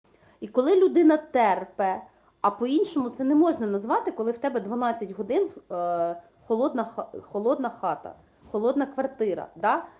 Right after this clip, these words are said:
Допустим, ті люди, які не взяли, е, там, е, різного роду, там, різних акумуляторів, да? Чи я не знаю, як це правильно називається.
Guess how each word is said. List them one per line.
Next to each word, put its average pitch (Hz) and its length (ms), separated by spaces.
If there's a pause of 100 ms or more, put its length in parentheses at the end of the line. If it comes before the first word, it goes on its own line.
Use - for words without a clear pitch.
Допустим, 214 360
ті 277 240
люди, 220 260
які 190 320
не 208 140
взяли, 196 460
е, 156 120 (1300)
там, 156 300 (300)
е, 156 840
різного 226 420
роду, 214 300
там, 180 220
різних 202 540
акумуляторів, 190 880
да? - 240 (360)
Чи 202 100
я 196 60
не 214 60
знаю, 208 140
як 160 140
це - 60
правильно 156 260
називається. 160 460